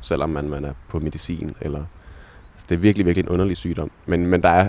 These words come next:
altså, jeg fik en masse forskellige slags medicin. Øhm,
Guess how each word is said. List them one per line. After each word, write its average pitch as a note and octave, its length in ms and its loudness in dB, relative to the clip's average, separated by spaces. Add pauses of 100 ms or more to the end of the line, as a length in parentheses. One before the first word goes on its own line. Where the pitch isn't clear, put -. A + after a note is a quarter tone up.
(100)
altså, F2 140 0
jeg F2 120 2
fik A2+ 160 2
en G#2 80 4
masse F#2 260 2
forskellige F#2+ 400 0
slags - 480 -8 (100)
medicin. F#2+ 420 -4 (1000)
Øhm, E2+ 340 -2